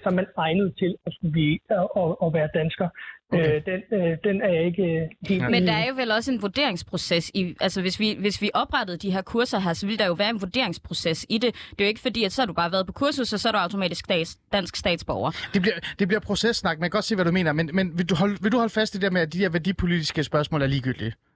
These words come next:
Speaker 2: øh, øh, Sabrina?
Speaker 3: Jamen, det er jo ikke... Vi for-, nej, ja, det, det vil
Speaker 2: Ja.
Speaker 3: jeg holde fast i, fordi vi er jo ikke alle sammen,
Speaker 2: Ja.
Speaker 3: vi deler ikke alle sammen de samme værdier.
Speaker 2: Okay, der kan vi ikke blive enige. Øh, Christian, jeg,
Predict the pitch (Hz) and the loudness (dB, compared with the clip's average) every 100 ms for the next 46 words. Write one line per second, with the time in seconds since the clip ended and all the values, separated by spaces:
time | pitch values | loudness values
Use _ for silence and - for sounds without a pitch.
0 | - 135 123 - 139 131 - 135 120 254 | 0 0 0 -2 0 0 0 2 2 2
1 | 247 208 220 220 226 214 214 220 240 254 | 0 0 0 0 0 -2 -2 0 0 0
2 | 220 233 269 _ - 240 220 269 277 254 | 0 0 -2 _ -2 0 0 2 2 0
3 | 226 240 233 226 214 220 202 220 220 262 | -2 -2 -2 -4 -2 -2 0 2 2 2
4 | 208 240 233 202 214 254 233 196 214 220 | 0 0 0 0 0 0 0 0 0 -2
5 | 233 214 190 202 214 214 214 240 175 - | 0 -2 -2 -2 0 -2 -2 -2 -2 -2
6 | 135 120 113 _ - - 160 165 147 156 | -2 -2 -4 _ -10 -2 2 2 0 0
7 | 139 151 147 170 156 160 156 165 | 2 0 0 0 0 0 2 0